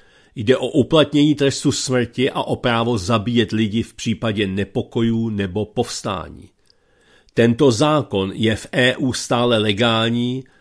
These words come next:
k čemuž se vyjádřila Mária Barky následovně. Do jaké míry Evropská unie přehlíží základní a svobodné hodnoty, ukazuje děsivým způsobem skutečnost, že E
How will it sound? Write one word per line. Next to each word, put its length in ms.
k 80
čemuž 380
se 160
vyjádřila 680
Mária 480
Barky 480
následovně. 840
Do 220
jaké 500
míry 420
Evropská 680
unie 300
přehlíží 640
základní 680
a 120
svobodné 640
hodnoty, 720
ukazuje 560
děsivým 680
způsobem 600
skutečnost, 920
že 400
E 260